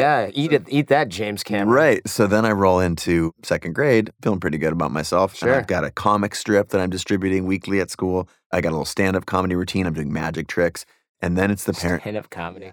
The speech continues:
Speaker 2: I can't actually say the joke that I used to tell because it's horrifying.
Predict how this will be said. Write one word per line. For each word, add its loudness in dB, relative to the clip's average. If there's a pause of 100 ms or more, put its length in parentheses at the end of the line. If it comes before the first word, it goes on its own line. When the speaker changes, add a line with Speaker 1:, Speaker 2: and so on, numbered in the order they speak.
(160)
Speaker 2:
I -2 (420)
can't 0
actually -4
say -2
the -10
joke -6 (180)
that -4
I -4
used -4
to -10
tell -4
because -6
it's -8 (280)
horrifying. 0